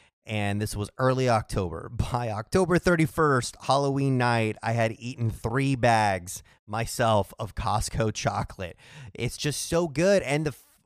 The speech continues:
frustrating thing is, it's all, like, you know, the mini sizes. So it never feels, one, it never feels enough. And two, you never feel like you've eaten too much until it's way too late, <laughs> until you're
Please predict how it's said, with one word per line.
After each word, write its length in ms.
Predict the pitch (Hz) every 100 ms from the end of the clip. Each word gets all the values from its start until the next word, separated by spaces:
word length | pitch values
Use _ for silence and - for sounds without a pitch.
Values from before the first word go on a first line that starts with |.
| 156
frustrating 540 | - 175 190 - 160 160
thing 220 | 175 175
is, 260 | 185 160 -
it's 300 | 147 151 -
all, 440 | 139 147 165 165
like, 260 | 160 156 -
you 80 | 147
know, 160 | 135
the 120 | 139 135
mini 360 | 135 160 190
sizes. 520 | - 113 107 98 95
So 160 | - 113
it 80 | 123
never 240 | 123 131
feels, 680 | - - 135 139 127 117 - - - -
one, 300 | 117 135 165
it 60 | 151
never 220 | 131 135
feels 300 | - 147 123
enough. 480 | 110 104 104 147 -
And 220 | 117 110
two, 320 | 117 131 139 135
you 100 | 117
never 300 | 117 120 120
feel 300 | - 131 117
like 160 | 113
you've 160 | 104 101
eaten 260 | 110 104 95
too 260 | - 131 127
much 300 | 98 85 -
until 280 | 98 110 101
it's 100 | -
way 400 | 90 95 92 90
too 180 | - 87
late, 360 | 82 78 71 _
<laughs> 120 | _ -
until 420 | - - 160 131
you're 240 | 151 156